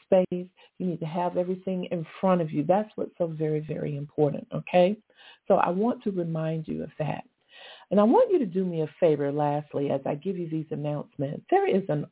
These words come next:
article in the Crown Club, and I'm actually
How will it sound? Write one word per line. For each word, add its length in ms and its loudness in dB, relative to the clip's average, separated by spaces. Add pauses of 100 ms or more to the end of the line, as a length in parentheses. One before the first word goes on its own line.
article 540 2 (120)
in 220 2
the 60 -2
Crown 400 -2
Club, 380 -2 (1300)
and 120 2
I'm 180 0
actually 680 0